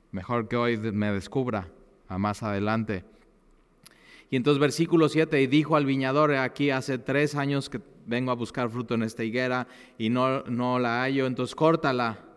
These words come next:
¿Para qué in-, inutiliza también la tierra?" Él entonces respondiendo le dijo, "Señor, déjala todavía este año." Fíjate cómo Dios es paciente.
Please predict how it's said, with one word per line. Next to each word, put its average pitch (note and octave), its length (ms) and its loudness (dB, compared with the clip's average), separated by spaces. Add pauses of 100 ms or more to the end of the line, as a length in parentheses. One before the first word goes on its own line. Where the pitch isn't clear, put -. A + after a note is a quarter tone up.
(460)
¿Para A#2+ 260 0
qué D3+ 140 2
in-, D3+ 340 0
inutiliza B2 720 0
también A#2+ 680 -2
la A2 180 -2
tierra?" C#3+ 400 0 (560)
Él C#3+ 260 4
entonces D3 420 0
respondiendo C3 540 0
le C3 80 0
dijo, B2 200 -2
"Señor, C3 600 0 (640)
déjala F#3 480 2
todavía C#3+ 440 0
este A#2+ 220 -6
año." G2+ 560 -2 (1700)
Fíjate C#3+ 360 2
cómo C3 360 0 (200)
Dios A2 260 -2
es A2 120 -8
paciente. A2 680 -4